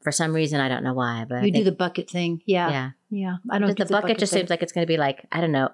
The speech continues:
Speaker 1: extra protection.
Speaker 2: Mm-hmm.
Speaker 1: But
Speaker 2: Mm-hmm. Mm-hmm. So really, being as it's January, there's, like, not a lot going on in my garden at all.
Speaker 1: I noticed that, um, my lilac bushes are budding.
Speaker 2: You're kidding.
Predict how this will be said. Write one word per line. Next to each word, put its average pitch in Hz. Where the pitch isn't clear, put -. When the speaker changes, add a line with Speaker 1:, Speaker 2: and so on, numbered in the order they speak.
Speaker 1:
extra 139
protection. -
Speaker 2:
Mm-hmm. 196
Speaker 1:
But 127
Speaker 2:
Mm-hmm. 214
Mm-hmm. 220
So 262
really, 254
being 226
as 202
it's 196
January, 190
there's, 180
like, 190
not 202
a 196
lot 160
going 160
on 160
in 175
my 156
garden 151
at -
all. 143
Speaker 1:
I 330
noticed 160
that, 143
um, 147
my 156
lilac 139
bushes 135
are 123
budding. 131
Speaker 2:
You're 160
kidding. -